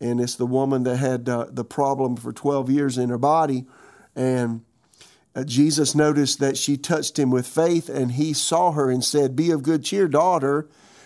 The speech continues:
Your faith has made you well." And the woman was made well from that hour. So again, if her faith can make her well, Jesus can cause my faith to make me well. Again, here's some blind guys, M-, Matthew nine twenty-nine.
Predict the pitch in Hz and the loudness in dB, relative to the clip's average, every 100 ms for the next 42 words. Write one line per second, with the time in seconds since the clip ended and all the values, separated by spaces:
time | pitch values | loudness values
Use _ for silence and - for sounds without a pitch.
0 | - 123 143 135 - - 185 180 147 151 | -10 0 2 2 -2 2 4 4 2 0
1 | - - 139 139 123 131 151 160 139 135 | -12 -14 -4 -2 0 2 2 2 0 2
2 | 143 123 151 175 131 127 156 170 _ _ | 2 4 2 4 2 2 0 -4 _ _
3 | _ _ _ - 127 131 147 143 131 131 | _ _ _ -4 0 2 2 2 2 0
4 | 120 135 131 127 143 135 131 131 131 131 | 0 0 2 2 0 0 -2 -2 0 0
5 | 143 151 123 113 131 123 120 143 165 127 | -2 -4 -6 -6 -4 -4 -2 0 0 -2
6 | 113 - - - - 147 147 156 151 - | -4 -10 -20 -16 -2 -2 2 0 0 -2
7 | 139 139 139 135 180 185 131 123 131 143 | 0 2 0 0 0 0 0 0 0 -4
8 | - 110 131 156 - 131 127 117 113 _ | -10 -6 -4 -2 -4 -8 -6 -8 -8 _
9 | _ _ _ - 139 135 117 139 160 - | _ _ _ -4 0 0 0 -2 0 0
10 | 147 147 156 160 - 165 226 226 139 123 | 0 0 0 0 2 2 2 2 2 0
11 | 113 110 117 139 147 147 - - 147 143 | -2 -4 -2 0 0 -4 -18 -4 -2 0
12 | 139 113 - - 135 151 165 147 131 120 | -4 -6 -12 -4 -2 0 0 0 0 0
13 | 131 156 123 135 127 127 135 135 135 127 | 0 -2 -6 -6 -4 -2 0 0 0 0
14 | 135 135 131 143 139 135 139 143 | 2 0 -2 -2 0 2 2 0